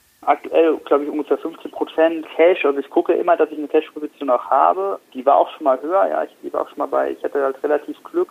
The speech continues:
wie so die Corona-Krise angefangen hat. Da hatte ich, glaub ich, vierzig Prozent Cash. Das lag daran, dass ich halt im Q A, dass ich im Januar, wo die Q-, Q vier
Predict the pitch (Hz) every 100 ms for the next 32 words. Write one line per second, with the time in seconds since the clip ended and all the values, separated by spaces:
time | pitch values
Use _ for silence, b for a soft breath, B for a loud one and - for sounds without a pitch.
0 | - 139 139 135 _ 131 147 147 - 156
1 | 143 - 170 175 - 160 160 160 - B
2 | B B _ 131 135 139 143 135 - 160
3 | 160 - - - 135 - 160 170 - 135
4 | - 135 - 147 151 143 135 131 139 135
5 | 135 - - 135 139 131 131 135 _ 139
6 | - 135 135 135 147 170 165 165 170 B
7 | B B _ 131 123 127 - 135 127 -
8 | 135 - 156